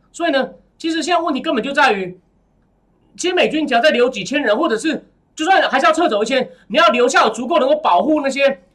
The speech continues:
修飞机的私人承包商就够了。就是只要你能够保持阿富汗的空中武力能够运作啊，他们就还是能够跟塔利班对打。因为塔利班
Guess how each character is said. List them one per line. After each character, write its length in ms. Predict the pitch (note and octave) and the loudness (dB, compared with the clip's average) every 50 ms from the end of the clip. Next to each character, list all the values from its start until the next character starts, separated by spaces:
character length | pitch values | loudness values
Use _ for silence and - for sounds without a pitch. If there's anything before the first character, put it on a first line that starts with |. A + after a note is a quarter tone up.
| _ _ _ _ | _ _ _ _
修 300 | - - - D#4 D4 D4+ | -10 -4 0 2 2 2
飞 200 | D4+ D4+ C#4+ D4 | 2 2 0 0
机 200 | - C#4+ D4 D4 | 0 -2 -4 -2
的 100 | C#4+ A#3 | -2 -2
私 180 | - - C4+ C#4+ | -4 -4 -2 -2
人 120 | C4 A3 | -2 -2
承 200 | G#3 G#3+ A3 G#3+ | -2 -2 -4 0
包 160 | G3+ A#3 A#3 | 2 2 2
商 400 | A#3 A3+ A#3+ A3+ A3 A3 G3+ - _ _ _ - | 2 2 2 0 0 -2 -6 -12 _ _ _ -4
就 140 | - D#4 | -4 -2
够 260 | - - E4 C#4 A3 F#3+ | 0 2 2 2 2 2
了。 200 | D#3 D3 C#3+ - _ _ _ | 0 -4 -6 -10 _ _ _
就 100 | - D#4 | -8 -6
是 240 | D#4 D#4+ - - - - | -4 -4 -6 -6 -6 -2
只 80 | - | 0
要 60 | D4+ D#4 | 0 0
你 80 | C#4+ | 0
能 80 | A#3+ A#3 | 0 0
够 100 | B3+ C#4 | 0 0
保 220 | C4+ - - - | 0 0 0 0
持 120 | F#3 - B3+ | 0 -2 0
阿 160 | - C4 C4+ | 0 0 0
富 80 | - D4 | 2 2
汗 280 | C#4+ C#4+ C4 A3 F3 - _ _ _ | 2 2 2 0 -4 -10 _ _ _
的 100 | - A#3 | -10 -8
空 240 | A3+ - D4+ D#4 C#4+ | -2 0 2 2 2
中 160 | - D4+ D4 | 2 0 0
武 160 | C#4+ G#3+ F#3 G3+ | 0 -2 -2 -2
力 140 | C#4+ C#4 | -2 0
能 100 | B3+ A3 | 0 0
够 140 | A3 B3 C#4+ | 0 0 0
运 160 | D4 C4+ A#3 | 0 -2 -2
作 180 | - C#4 C4 A3 | -2 0 2 2
啊， 260 | G3 F3+ F3 E3 - _ _ - | 2 2 2 -2 -6 _ _ 0
他 80 | D#4 | 0
们 80 | D4 - | 2 2
就 80 | D#4 | 2
还 120 | B3+ B3 A#3 | 2 2 0
是 120 | - D#4 | 0 0
能 100 | C4+ A#3+ | -2 -2
够 220 | A#3 C4+ C#4 C#4 G#3+ | 0 0 0 0 0
跟 240 | - - C4+ C4+ | -2 -2 -2 -2
塔 160 | A3 A3+ A#3 A#3+ | 0 0 -2 -2
利 120 | A3 G3 | 0 0
班 240 | F3+ A3+ A3 A3+ A3 - _ _ _ _ _ _ _ - | 0 0 0 0 -2 -8 _ _ _ _ _ _ _ -2
对 160 | D4 A#3+ G#3+ | 0 0 2
打。 200 | - - A2+ - - | 0 -2 -4 -4 -4
因 60 | C4 | -6
为 40 | C#4 | -2
塔 140 | C4+ B3+ | 0 0
利 80 | B3 A3 | 0 2
班 300 | A3+ A#3 A#3 G#3+ - | 2 0 0 -2 -4